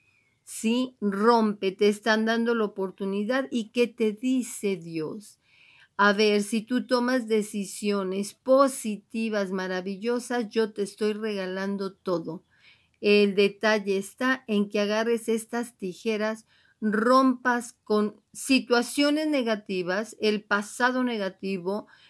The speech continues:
em, cosas que te molestan, rómpelas, pero llénate. Al cruzar esta puerta, ¿qué te dan? Luz.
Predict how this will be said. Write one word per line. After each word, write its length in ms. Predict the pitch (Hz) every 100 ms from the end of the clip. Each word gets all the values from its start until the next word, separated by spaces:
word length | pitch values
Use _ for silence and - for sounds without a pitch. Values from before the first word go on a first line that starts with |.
| _
em, 840 | 208 208 208 208 208 208 208 208 202
cosas 500 | - 294 302 302 277
que 100 | -
te 160 | 214 202
molestan, 880 | 190 190 196 233 226 - 208 226 - _ _
rómpelas, 960 | 208 214 262 262 254 220 214 233 247 _ _ _
pero 380 | 233 226 208 208
llénate. 800 | 175 226 214 190 165 - 156 - -
Al 260 | 220 220
cruzar 500 | - 233 214 - 285
esta 380 | 294 285 254 247
puerta, 560 | 240 247 247 - 277 294 _ _ -
¿qué 160 | 233
te 280 | 220 233 226
dan? 360 | 190 185 185 -
Luz. 920 | 240 220 247 214 190 - - - -